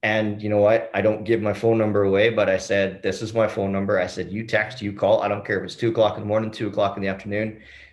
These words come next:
You, you call me, you text me. If I don't get back to you right away, I will know that I will get back to you as soon as I possibly can." And she was, I think, about grade eight at that point.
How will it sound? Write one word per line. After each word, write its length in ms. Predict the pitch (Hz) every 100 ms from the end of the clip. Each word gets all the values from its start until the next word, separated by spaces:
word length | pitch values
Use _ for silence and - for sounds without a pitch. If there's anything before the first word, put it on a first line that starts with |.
| _ _
You, 300 | 98 98 95 95
you 100 | 95
call 240 | - 113 113
me, 120 | 107
you 100 | 98
text 280 | 110 110 -
me. 200 | 123 -
If 140 | -
I 120 | - 120
don't 220 | 127 123
get 180 | 127 123
back 260 | 120 117
to 80 | -
you 100 | 104
right 200 | 95 110
away, 500 | 101 95 117 156 - _ _ _ _ _ _ _ _ _ _ _ _
I 180 | 101 110
will 220 | 104 107
know 320 | 107 120 123 117
that 120 | 107
I 120 | 107
will 140 | 104
get 160 | 104 110
back 200 | 110 110
to 100 | 113
you 60 | 95
as 160 | -
soon 180 | - 113
as 120 | 101
I 100 | 101
possibly 520 | 95 101 101 95 95
can." 380 | 95 90 98 139 - _ _ _ _ _
And 720 | 92 92 90 90 90 90 87 - - _ _ _ _ -
she 260 | - 123
was, 800 | 127 127 127 123 120 117 - - _ _ -
I 60 |
think, 160 | 120 139
about 300 | 135 107 -
grade 520 | 107 104 107 101 101 -
eight 260 | 98 107 - - _ _ -
at 180 | 95 98
that 200 | 98 -
point. 300 | 110 117